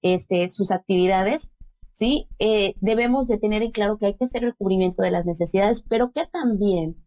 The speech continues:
es importante tomar en cuenta las necesidades de la persona que cuida, ¿sí? Y aquí es donde partimos de los roles que yo tengo. Mira, ahí nos dice, "¿Sabes cuáles son las necesidades del cuidador?".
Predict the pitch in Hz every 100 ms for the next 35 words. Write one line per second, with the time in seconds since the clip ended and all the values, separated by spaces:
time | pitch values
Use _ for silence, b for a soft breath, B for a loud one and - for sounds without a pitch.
0 | - - - 254 254 - 311 339 - 220
1 | 208 - 247 262 220 202 185 202 247 226
2 | 214 208 196 220 254 294 302 254 233 202
3 | 185 170 170 190 - 185 220 269 294 -
4 | 202 - 185 190 190 - 240 233 _ -
5 | 294 294 196 - _ _ _ _ 294 _
6 | - 240 277 339 _ - 247 277 262 -
7 | 311 330 269 254 277 277 285 233 214 240
8 | 233 240 208 202 202 196 240 254 247 262
9 | - - 202 185 214 214 - 233 208 -
10 | _ _ _ _ 196 165 - 214 240 269
11 | 247 208 175 - - 208 240 285 - 302
12 | 311 - 247 208 185 185 180 180 156 185
13 | 185 190 196 196 214 214 185 208